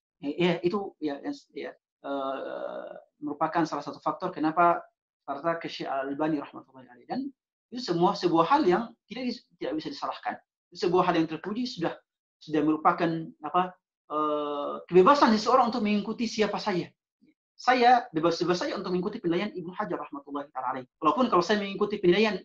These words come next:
Ibnu Hajar terhadap hadis tertentu, saya harus bersus-, bersusah payah untuk membaca buku-buku Ibnu Hajar. Saya misalnya bisa saja le-, mudah untuk mentaklid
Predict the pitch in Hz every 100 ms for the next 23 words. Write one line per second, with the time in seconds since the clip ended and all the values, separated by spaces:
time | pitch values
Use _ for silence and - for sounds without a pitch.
0 | _ _ - 180 190 247 220 190 190 185
1 | 190 - 277 - 233 226 262 - 214 226
2 | 196 208 202 175 170 185 202 202 240 202
3 | 208 - _ _ _ _ - 170 175 233
4 | 170 185 196 - 156 160 214 208 170 170
5 | - 196 151 - _ _ _ _ _ _
6 | _ _ _ _ _ _ - 294 254 220
7 | - _ _ - 175 202 214 247 185 180
8 | 170 190 185 214 - 160 175 165 160 175
9 | 214 226 - _ _ _ - 160 - 175
10 | 165 160 156 175 190